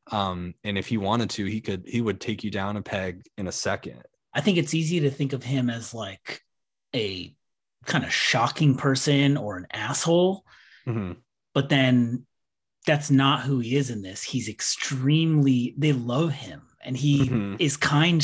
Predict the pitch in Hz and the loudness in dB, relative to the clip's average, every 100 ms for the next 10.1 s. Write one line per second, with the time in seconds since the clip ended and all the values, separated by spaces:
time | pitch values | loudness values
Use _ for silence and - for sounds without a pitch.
0 | - 151 110 135 156 127 113 120 _ _ | 2 -2 0 -2 0 0 -4 -10 _ _
1 | _ - 120 - 185 156 - 156 135 135 | _ -10 -6 0 2 2 2 4 6 6
2 | 135 123 131 123 143 123 113 - 135 - | 6 4 0 2 4 4 2 -6 -4 0
3 | 131 117 - 120 110 107 - 113 107 101 | 0 0 -2 -2 -4 -8 -8 -6 -6 -8
4 | 92 _ _ _ _ _ - 139 107 - | -10 _ _ _ _ _ -4 -2 0 0
5 | - 95 - - _ _ _ _ _ _ | 0 0 -4 -16 _ _ _ _ _ _
6 | _ _ 170 139 127 - - 190 170 123 | _ _ 4 4 4 2 6 8 8 6
7 | 107 98 - 123 104 107 - _ _ _ | 2 -4 -2 -2 -4 -6 -12 _ _ _
8 | - 139 147 147 143 135 113 98 160 160 | 0 2 4 4 2 2 -2 2 4 4
9 | 117 98 107 - _ _ _ _ - 151 | 2 -2 -10 -14 _ _ _ _ -2 -2
10 | - | -2